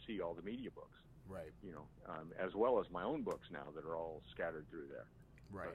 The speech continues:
Speaker 1: But, uh, and I, and I'm proud of the media books. I have no problem. I don't regret doing them. It
Speaker 2: Well,
Speaker 1: just,
Speaker 2: that, that
Speaker 1: it,
Speaker 2: brings
Speaker 1: it,
Speaker 2: up
Speaker 1: it was fun.
Speaker 2: That brings up a good question then, is that, do you see, like, w-, has that hurt you at all, uh,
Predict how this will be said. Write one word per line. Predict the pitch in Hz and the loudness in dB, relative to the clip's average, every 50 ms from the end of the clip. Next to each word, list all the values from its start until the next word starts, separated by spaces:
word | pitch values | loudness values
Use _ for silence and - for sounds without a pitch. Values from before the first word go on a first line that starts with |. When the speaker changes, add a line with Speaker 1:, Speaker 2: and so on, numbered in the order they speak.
| 80 80 - - | -6 -10 -12 -12
Speaker 1:
But, | 82 | -12
uh, | 78 78 82 80 - - - - | -10 -10 -12 -14 -12 -8 -4 0
and | 98 98 | 0 0
I, | 101 - | 0 2
and | 107 107 104 98 - - | 0 0 0 0 0 2
I'm | - 113 143 160 139 - - | 2 2 2 2 0 -2 4
proud | - 131 156 196 202 | 6 6 6 6 4
of | 175 110 | 0 -4
the | 107 90 | -6 -8
media | 85 85 80 85 76 | -8 -8 -10 -10 -10
books. | - 76 71 - - | -10 -10 -10 -6 -4
I | 90 107 139 | -4 -2 -2
have | 139 - - | -2 -4 -4
no | 95 98 104 110 107 - | -8 -10 -8 -8 -10 -6
problem. | - - 90 98 110 107 - - | -2 0 2 2 2 0 -4 -10
I | - 85 - | -12 -12 -12
don't | 98 - | -12 -14
regret | - 85 - - 90 98 110 - - | -14 -14 -10 -4 -2 -2 -2 -2 -4
doing | - 80 78 - - | -12 -16 -16 -16 -16
them. | - - - - - | -18 -18 -18 -16 -6
It | - 131 | 2 6
Speaker 2:
Well, | 139 135 | 6 8
Speaker 1:
just, | 127 120 - - - - - - - - - - - - - - - 113 117 | 8 6 2 -2 -8 -16 -18 -18 -18 -18 -16 -16 -16 -16 -16 -16 -10 -4 0
Speaker 2:
that, | 127 123 | 2 4
that | 123 | 6
Speaker 1:
it, | - | 8
Speaker 2:
brings | 135 135 123 117 110 | 8 6 6 6 4
Speaker 1:
it, | 113 | 4
Speaker 2:
up | 101 - - - - - - - - - - - - - - | 4 2 -4 -16 -18 -18 -18 -16 -16 -16 -16 -16 -14 -4 2
Speaker 1:
it | 147 139 | 2 2
was | 127 - | 2 2
fun. | - 156 143 - 135 135 131 - - - - - - - | 0 -2 -4 -4 -4 -10 -14 -16 -18 -18 -18 -12 -6 -2
Speaker 2:
That | 123 131 127 | -2 0 4
brings | 131 135 127 117 123 | 4 4 4 4 2
up | 110 | 2
a | 113 | 0
good | 101 98 98 92 | 0 -2 -4 -2
question | - 120 127 165 - - - 110 92 85 | 2 2 2 4 2 0 -2 -2 -2 -2
then, | 82 85 | -4 -4
is | 85 82 90 | -4 -4 0
that, | 95 92 90 85 - - - | 2 2 2 2 0 -2 -6
do | 107 101 | -4 -4
you | 98 98 95 | -2 -2 -2
see, | - - - - 107 104 104 101 95 92 90 87 - - - - - - - - - - - - - - | -2 -2 -2 -2 -2 -2 -2 -2 -2 -4 -4 -6 -8 -12 -16 -16 -16 -16 -18 -16 -12 -12 -12 -10 -6 -4
like, | 104 104 104 - | -2 -2 -2 0
w-, | - 110 - - 101 101 101 | 0 0 0 -2 -4 -8 -4
has | - 127 113 104 | 0 2 2 4
that | 120 113 95 - | 4 4 2 2
hurt | - - 117 127 123 120 | 2 4 4 4 4 2
you | - 127 131 131 | 0 2 2 4
at | 120 | 4
all, | 117 113 117 117 117 117 113 - - - | 4 4 6 6 6 4 4 2 0 -4
uh, | 104 | -8